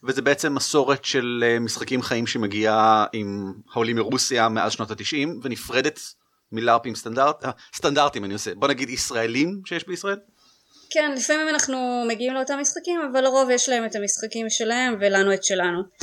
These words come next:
Speaker 2: וחבל שכך,
Speaker 1: אוקיי.
Speaker 2: בעיניי צריך לגמרי לאחד קהילות.
Speaker 1: מגניב.
Speaker 2: אמ, אבל הם עדיין עם העץ.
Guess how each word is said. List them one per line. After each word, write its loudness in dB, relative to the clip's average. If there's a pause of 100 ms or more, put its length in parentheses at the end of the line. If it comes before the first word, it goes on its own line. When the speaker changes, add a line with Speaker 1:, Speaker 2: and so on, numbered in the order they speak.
(240)
Speaker 2:
וחבל 0
שכך, 0
Speaker 1:
אוקיי. 2
Speaker 2:
בעיניי 0
צריך -2
לגמרי 0
לאחד 0
קהילות. -10 (760)
Speaker 1:
מגניב. -10
Speaker 2:
אמ, 4
אבל 2
הם 2 (460)
עדיין 2
עם 0
העץ. 0